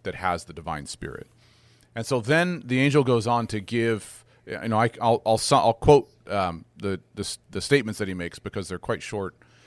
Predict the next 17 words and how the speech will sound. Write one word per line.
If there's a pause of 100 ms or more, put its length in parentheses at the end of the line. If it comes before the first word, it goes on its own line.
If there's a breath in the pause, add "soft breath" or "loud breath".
(280 soft breath)
um,
just
in
the
ability
to
sum
them
up.
The, (380)
there's, (680)
the
chapter
itself
is
longer, (120)
um,